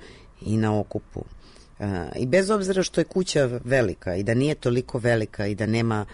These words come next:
toliko spavaćih soba i sobe za kolače, e, ljudi se tamo, a, baš slažu. U, po Beogradu, m, ljudi su besni i ne žele da, da žive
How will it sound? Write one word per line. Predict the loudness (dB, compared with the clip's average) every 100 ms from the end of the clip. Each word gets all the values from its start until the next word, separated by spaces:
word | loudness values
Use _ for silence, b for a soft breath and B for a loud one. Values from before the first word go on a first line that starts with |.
| B B -4
toliko | -2 -2 -4
spavaćih | -6 0 2 0 -4 -8 -6
soba | 0 2 4 2 0
i | -2 -4 -6
sobe | 0 0 0
za | -6
kolače, | -8 -6 0 0 0 -2 -2 -2 -4 B B B -6
e, | -2 0 0 -2 -4 -8 -8 -6
ljudi | -2 -2 -2
se | -6 -8
tamo, | 0 0 2 0 -2 -8 b b b -20 -20 -18 -6
a, | -4 -2 -6 -8 -8
baš | 0 2 2
slažu. | 2 2 2 0 -4
U, | -6 -6 -6 -6
po | -2
Beogradu, | 4 4 4 4 2 2 -2 B B B B -20 -20 -10 -6
m, | -6 -2
ljudi | 0 0 0
su | -2 -2
besni | 4 4 4 0 -10 -16 -20 -20 -20 -20 B B -12
i | -4 -2 0
ne | 2 2
žele | 4 4 4 2 0 -6 -2
da, | 2 2
da | 0 0
žive | 2 0 4 2